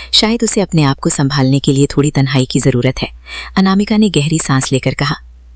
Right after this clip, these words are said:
"झलक, मेरी बात ध्यान से सुनो। इस दुनिया में कौन जायज है और कौन नाजायज,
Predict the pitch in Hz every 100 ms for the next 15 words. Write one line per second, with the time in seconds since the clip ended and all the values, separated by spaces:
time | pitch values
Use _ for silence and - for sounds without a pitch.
0 | - 170 151 180 - - 202 220 208 143
1 | - 151 127 143 - 131 - - - -
2 | - 170 - 139 143 143 143 139 143 139
3 | 135 147 - 175 160 - 135 131 127 127
4 | - -